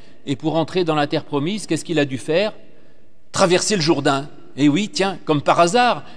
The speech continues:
Et qu'est-ce que fait Jean-Baptiste ? Il plonge les gens dans le Jourdain. C'est-à-dire que justement, il est,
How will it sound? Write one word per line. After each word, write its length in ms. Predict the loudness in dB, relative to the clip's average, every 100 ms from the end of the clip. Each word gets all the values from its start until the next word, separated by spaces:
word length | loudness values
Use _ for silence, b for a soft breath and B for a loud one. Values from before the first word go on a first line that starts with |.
| B
Et 280 | 0 2 -2 -10 -4
qu'est-ce 200 | 0 2
que 100 | 0
fait 160 | 2 2
Jean-Baptiste ? 640 | 2 2 2 0 -4 -6 -12 b b
Il 180 | -2 -2
plonge 500 | 0 2 4 2 2
les 140 | 4
gens 300 | 4 2 0
dans 160 | 0 2
le 100 | 2
Jourdain. 480 | 2 -2 -2 -4 -4 -14 -14 -14 b b b b
C'est-à-dire 540 | -4 2 2 4 2 2
que 120 | 0
justement, 580 | 0 0 0 0 0 -2
il 220 | -2 0
est, 220 | 2 0